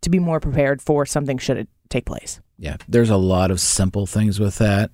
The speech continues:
Speaker 2: Um, you know, the, your instance of water.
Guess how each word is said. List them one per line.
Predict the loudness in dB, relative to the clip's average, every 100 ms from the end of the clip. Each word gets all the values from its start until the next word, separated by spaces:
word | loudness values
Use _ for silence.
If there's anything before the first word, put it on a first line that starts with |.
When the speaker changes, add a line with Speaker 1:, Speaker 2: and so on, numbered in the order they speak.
| -2
Speaker 2:
Um, | 2 2 2 0 -2 -14 _ _ _ -4
you | 0
know, | 2 0 0
the, | 2 4 2
your | 2 2
instance | 2 0 0
of | 0
water. | 0 0 -4